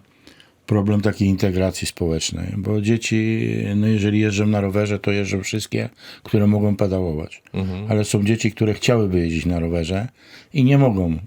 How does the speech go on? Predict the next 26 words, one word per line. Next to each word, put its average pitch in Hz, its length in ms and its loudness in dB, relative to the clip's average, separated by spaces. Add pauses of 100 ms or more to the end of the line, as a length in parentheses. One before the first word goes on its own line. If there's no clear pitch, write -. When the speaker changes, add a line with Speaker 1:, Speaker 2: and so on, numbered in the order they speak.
Speaker 1:
pozwolić 87 480 0
sobie, 92 340 0
bo 98 160 0
im 95 120 0
stan 98 300 0
zdrowia 85 400 -2 (560)
nie 92 140 4
pozwala. 87 600 -2 (140)
I 110 320 2 (360)
my 113 120 4
tą 117 160 2
imprezą 110 460 2
też - 220 -2
uwrażliwiamy 95 1040 0 (580)
społeczeństwo, 104 920 0 (500)
że 101 140 0
pośród 107 420 -2
nas 110 240 2
są 110 220 2
różne 87 360 0
dzieci. 87 380 -8 (560)
Nie 101 100 4
Speaker 2:
Mhm. 98 160 2
Speaker 1:
tylko 95 180 0
dzieci, 95 320 -2
które 95 380 -2